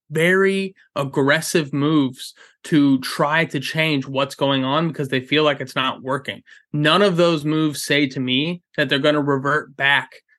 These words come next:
to old characters. Maybe revert back to old systems that they put in place to make it successful, but nothing that they've actually done,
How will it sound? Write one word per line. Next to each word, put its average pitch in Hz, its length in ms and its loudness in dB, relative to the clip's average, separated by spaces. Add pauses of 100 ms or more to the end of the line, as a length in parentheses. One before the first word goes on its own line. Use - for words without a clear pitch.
(140)
to 135 400 0
old 147 300 -4
characters. 160 580 0
Maybe 170 300 0
revert 156 320 2
back 151 240 2
to 151 120 -4
old 147 400 -4 (200)
systems 151 600 0
that 143 200 2
they 135 100 4
put 131 240 -4
in 131 140 -8
place 139 420 -2
to 135 180 0
make 135 240 0
it - 140 -4
successful, 151 680 -4 (300)
but 131 140 0
nothing 185 520 2
that 190 160 2
they've 151 220 2 (140)
actually 170 600 0
done, 127 480 -2